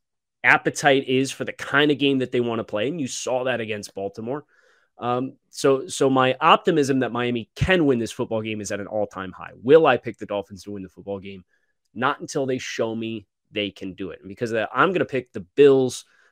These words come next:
by a score of thirty-one twenty-eight is my final score projection. I think it, this is going to be a game that is a heavyweight fight. There are gonna be explosive plays on both sides for both teams.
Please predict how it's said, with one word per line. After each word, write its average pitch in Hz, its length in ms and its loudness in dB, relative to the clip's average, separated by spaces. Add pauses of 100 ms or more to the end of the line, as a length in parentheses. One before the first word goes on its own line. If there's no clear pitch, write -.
(100)
by 107 100 -2
a 110 120 -2
score 117 560 -2
of 104 560 -6 (1160)
thirty-one 143 1040 4
twenty-eight 120 960 -6 (560)
is 101 180 -14
my 107 180 -4
final 101 360 -6
score 95 260 -10
projection. 92 520 -12
I 104 220 -4
think 120 200 -2
it, 113 100 -6
this 127 180 -2
is 120 140 -6
going 131 280 2
to 131 100 -8
be 123 160 0
a 120 40 2
game 120 260 -2
that 110 120 -2
is 101 140 -8
a 98 80 -10
heavyweight 120 800 -4
fight. 123 380 -2
There 113 160 -6
are 104 80 -8
gonna 117 200 -6
be 120 140 -4
explosive 120 560 -6
plays 117 280 -4
on 110 180 -8
both 110 220 -4
sides 110 340 -4
for 110 140 -12
both 107 300 -8
teams. 117 400 -6